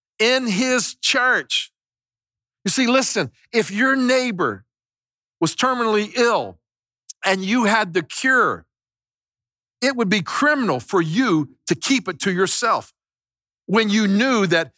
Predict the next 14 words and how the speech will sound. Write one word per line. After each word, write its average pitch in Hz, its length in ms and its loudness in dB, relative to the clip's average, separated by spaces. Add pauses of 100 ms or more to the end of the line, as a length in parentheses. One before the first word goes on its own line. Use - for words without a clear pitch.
(140)
if, 196 160 0
if 180 180 -2
you 233 120 0
would 214 180 -2
just 214 180 0
share 262 460 2
it - 100 -6
with 170 220 -2
them, 113 240 -6 (400)
it 226 160 0
would 180 220 -2
cure 262 340 2
their 180 160 0
cancer 220 760 -4